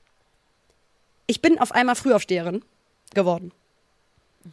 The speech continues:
Speaker 1: Sechs Uhr dreißig ist so eine Zeit, wache ich gerne mal jetzt auf.
Speaker 2: Mhm. Immer
Speaker 1: Finde
Speaker 2: noch?
Speaker 1: ich, finde ich, ja, jetzt nicht vielleicht jeden Tag, aber immer noch früh.
Speaker 2: <laughs>
Speaker 1: Immer noch früh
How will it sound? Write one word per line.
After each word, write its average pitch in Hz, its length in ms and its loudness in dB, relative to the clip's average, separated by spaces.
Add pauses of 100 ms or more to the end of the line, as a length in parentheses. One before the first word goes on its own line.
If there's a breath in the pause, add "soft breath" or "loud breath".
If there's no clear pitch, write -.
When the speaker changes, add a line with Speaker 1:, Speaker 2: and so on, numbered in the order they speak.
Speaker 1:
Sechs 233 280 2
Uhr 277 100 -2
dreißig 277 840 0
ist 330 180 0
so 330 80 2
eine 277 160 2
Zeit, 302 520 2
wache 277 180 2
ich - 120 -4
gerne 294 280 4
mal 269 180 2
jetzt 254 240 -2
auf. 185 400 -2 (760)
Speaker 2:
Mhm. 151 440 -18 (140)
Immer 277 200 -6
Speaker 1:
Finde 302 220 2
Speaker 2:
noch? 311 40 2
Speaker 1:
ich, - 160 -6
finde 302 300 0
ich, 285 120 -4
ja, 190 400 4
jetzt 214 220 0
nicht 233 160 -8
vielleicht 208 240 -4
jeden 294 200 0
Tag, 370 440 -2
aber 233 420 2
immer 403 240 2
noch 403 120 2
früh. 277 380 0 (120)
Speaker 2:
<laughs> 185 120 -14
Speaker 1:
Immer 330 260 4
noch 359 180 4
früh 330 400 2